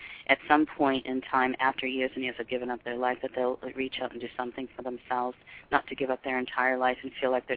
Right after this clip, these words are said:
too old or they're not good enough anymore, they're not pretty enough. You know, you can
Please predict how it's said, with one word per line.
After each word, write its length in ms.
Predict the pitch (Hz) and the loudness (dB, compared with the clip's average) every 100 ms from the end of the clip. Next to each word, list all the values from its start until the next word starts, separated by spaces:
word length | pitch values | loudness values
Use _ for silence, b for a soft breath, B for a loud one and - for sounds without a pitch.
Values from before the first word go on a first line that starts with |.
| - | -4
too 120 | - 127 | -4 0
old 220 | 127 127 | 0 0
or 100 | 127 | -2
they're 100 | 123 | -2
not 180 | 120 123 | -4 -4
good 140 | 131 127 | -4 -2
enough 180 | 123 - | -2 -4
anymore, 400 | 127 127 127 127 | -4 -2 0 -2
they're 100 | 123 | -2
not 200 | 120 117 | -4 -4
pretty 260 | - 123 127 | -4 -2 -2
enough. 220 | 123 123 - B B B B - | -2 -4 -6 B B B B 0
You 100 | 139 | 6
know, 260 | 139 135 - 135 - | 6 6 -2 -12 -6
you 160 | 143 | -6
can 180 | - 139 | 0 -2